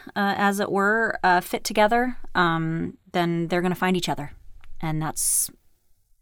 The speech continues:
that's what I believe. That's what I've seen time and again. That's what I experienced.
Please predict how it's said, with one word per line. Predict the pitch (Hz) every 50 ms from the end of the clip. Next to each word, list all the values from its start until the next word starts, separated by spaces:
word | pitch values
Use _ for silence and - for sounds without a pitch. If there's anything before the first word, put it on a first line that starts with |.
| _ _ _ -
that's | 165 151 - -
what | - -
I | 160 160
believe. | 185 214 220 180 175 - - -
That's | 165 160 - -
what | - 147
I've | -
seen | - - 170 160 160
time | - 160 160 165
and | 170
again. | 170 202 262 269 269
That's | 226 180 - -
what | 147 165
I | 170
experienced. | 180 175 - - - 196 185 185 185 - - - -